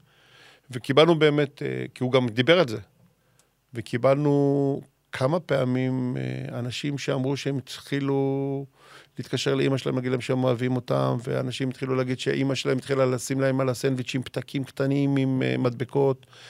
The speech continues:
אה, "שיהיה לך יום טוב", מה שאמא של אלון עשתה לכל האחים והאחיות שלו תמיד, וזה ג-, מי שהקשיב ועקב אחרי אלון, שמע, יש להם... אני, אין לי פייסבוק, אבל יש להם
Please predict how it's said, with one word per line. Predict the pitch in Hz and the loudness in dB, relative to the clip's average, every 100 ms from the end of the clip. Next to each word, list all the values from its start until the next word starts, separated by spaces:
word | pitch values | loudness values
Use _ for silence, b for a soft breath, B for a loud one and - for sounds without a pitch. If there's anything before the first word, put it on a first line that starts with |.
| B B B - - | B B B -10 -2
אה, | 131 131 127 | 2 2 2
"שיהיה | 139 | 0
לך | 135 | 2
יום | 143 139 135 | 4 4 4
טוב", | - 135 120 | 4 2 2
מה | 131 | 0
שאמא | 127 139 139 | 0 2 2
של | 131 139 131 | 2 2 2
אלון | 131 131 131 - - | 4 2 0 -4 -12
עשתה | 120 139 135 | -6 0 2
לכל | 127 127 - 135 | 2 -2 0 0
האחים | 135 131 139 131 - | 0 0 -2 -2 -2
והאחיות | 131 - 135 127 127 | -4 -2 -2 -2 -2
שלו | 131 127 | -2 -4
תמיד, | 120 123 123 120 117 | -2 -2 0 -2 -6
וזה | 127 127 127 127 131 123 - - - - - _ - 120 | -6 -4 -2 -4 -4 -8 -16 -20 -20 -20 -20 _ -2 2
ג-, | 131 127 - - - _ _ | 6 6 4 -8 -18 _ _
מי | 147 185 | 4 6
שהקשיב | - 175 - 175 143 | 6 4 6 6 6
ועקב | 127 - 143 | 4 4 2
אחרי | 123 127 131 | 2 0 0
אלון, | 120 | 0
שמע, | 110 143 131 | 0 0 0
יש | 120 | 0
להם... | 151 123 - _ _ _ _ - | 0 -2 -4 _ _ _ _ -8
אני, | 110 - 117 131 | -6 -2 0 2
אין | 139 | 2
לי | |
פייסבוק, | 151 117 104 107 - - | 0 -4 -6 -14 -16 -14
אבל | 113 113 123 | -10 -8 -8
יש | - | -6
להם | 135 123 | -6 -6